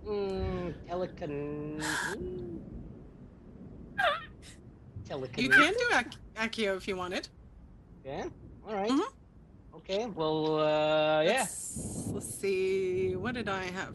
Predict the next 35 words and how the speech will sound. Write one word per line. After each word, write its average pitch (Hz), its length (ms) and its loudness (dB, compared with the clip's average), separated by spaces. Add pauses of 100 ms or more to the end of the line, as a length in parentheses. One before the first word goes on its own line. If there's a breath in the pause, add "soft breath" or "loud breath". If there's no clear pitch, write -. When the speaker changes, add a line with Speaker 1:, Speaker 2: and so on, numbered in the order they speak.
(100)
Speaker 2:
for - 160 -16
Accio? 170 480 -8
Uh, 226 300 2
that's, 285 380 4 (180)
that's, - 520 -2 (400)
could 269 180 -2
be, 208 880 2 (2750)
could 508 140 -14
be 330 160 10
teleport. 202 920 0
I - 60 -4
feel - 160 -6
like 339 120 -2
I 240 40 -2
had 208 100 -4
a 202 60 -2
different - 420 -8
one 180 240 -2
for - 160 -8
it, - 60 -10
but 285 80 -4
we 349 80 4
could 349 140 2
do 285 120 2
teleport, 240 460 0
or 233 60 0
you 262 120 2
could 254 140 0
do, 220 200 0 (340 loud breath)
I'd 254 100 -4
say 339 120 4
we 277 120 4
could 214 180 -2
use 220 280 0
summon. 214 600 0